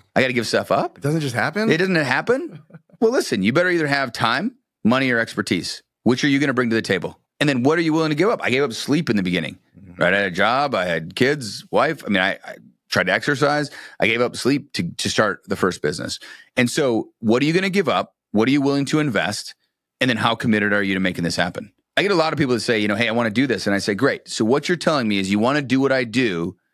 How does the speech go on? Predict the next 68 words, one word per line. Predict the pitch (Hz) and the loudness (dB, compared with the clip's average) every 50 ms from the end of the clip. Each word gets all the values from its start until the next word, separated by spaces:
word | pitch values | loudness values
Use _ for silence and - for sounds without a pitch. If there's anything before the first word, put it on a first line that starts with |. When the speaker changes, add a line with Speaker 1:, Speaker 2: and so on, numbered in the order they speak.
| _ _ _ | _ _ _
Speaker 1:
but | - 95 - | -2 0 0
you're | 131 - - _ - | 0 -2 -2 _ 0
unwilling | 123 131 139 143 139 135 135 135 135 131 127 127 123 | 0 2 2 2 2 2 2 2 2 2 0 0 0
to | - 117 107 | 0 -2 -2
Speaker 2:
Oh. | - | 0
Speaker 1:
do | 101 127 127 120 | 0 2 2 2
what | 120 110 | 2 2
I | 104 | 0
did." | 98 98 127 117 87 - - _ _ _ _ _ _ | 0 0 0 0 -2 -4 -10 _ _ _ _ _ _
Speaker 2:
Right. | - 76 - - - _ _ _ _ _ _ _ _ _ - | -10 -10 -10 -12 -18 _ _ _ _ _ _ _ _ _ -2
Speaker 1:
And | - 113 104 92 | 0 0 2 2
that's | 107 135 147 151 - - | 2 2 0 -2 -2 0
what | 135 123 | 0 0
I | 117 107 | 0 0
find | - - 110 104 98 | 0 0 0 0 0
people, | 92 107 92 82 101 | -2 -2 -2 0 0
they | 98 113 | 0 2
want | 113 127 143 135 | 2 0 0 0
the | 123 | 0
easy | 113 123 131 123 107 90 | 0 0 0 0 0 -2
button, | 82 82 78 76 82 | -2 -2 -2 -2 0
right? | 87 95 | 2 2
Everybody | 113 131 135 127 | 2 2 0 0
wants | 127 123 - | 0 -2 -2
the | - 110 | -2 0
Speaker 2:
Well, | - 123 | 2 2
of | 131 107 | 0 0
Speaker 1:
button. | 101 - | -2 -2
Speaker 2:
course. | - 120 87 82 - - - - - - - - | -2 -2 -4 -6 -10 -14 -16 -16 -18 -20 -4 0
Speaker 1:
They | - 165 | 2 2
wanna | 180 196 190 | 2 2 2
do | 185 | 2
what | 180 160 | 2 2
I | |
do | 147 143 | 2 2
now, | 127 143 151 156 135 | 2 2 2 0 0
but | 127 | -2
they're | 117 120 | -2 0
unwilling | 123 131 131 135 135 123 | 0 0 2 2 2 0
to | 117 | 2
do | 110 120 113 | 2 2 2
what | 110 104 | 2 2
I | 104 95 95 | 2 0 0
did | 90 90 - _ - 123 120 110 | -4 -8 -12 _ 0 0 2 2
in | 107 | 0
the | 98 - | -2 -2
past | - - 117 113 113 - | -2 -2 -2 -2 -4 -6
to | - 92 | -6 -6
get | 90 95 127 156 151 - | -2 0 0 0 0 -2
there, | - 71 71 71 | -4 -4 -2 0
right? | 78 82 95 110 | 0 0 0 0
Speaker 2:
Right. | 85 - _ _ _ _ _ _ _ _ - | -2 -6 _ _ _ _ _ _ _ _ -2
Speaker 1:
And | - 127 | -2 -2
I | 127 | 0
think | 120 - 151 143 113 90 | 0 0 -2 -2 0 0
that | 113 113 123 131 - - | 0 0 0 -2 -4 -8
if | - 107 - | -10 -4 -2
you're | 143 196 | 0 0
committed | - - 190 113 104 104 123 143 127 | 2 0 0 2 2 0 0 0 0
to | - 156 165 | 0 2 2
it, | 165 - - | 0 -2 -2
I, | - 123 143 - _ - | -4 -4 -4 -4 _ -4
I | 95 - 151 | -4 -2 -2
think | - 196 208 208 | -2 -2 -2 0
if | - 139 | 0 0
you | 147 | 0
become | 143 139 - 143 135 135 | 0 2 2 0 2 2
an | 123 113 107 98 - | 0 0 0 -2 -2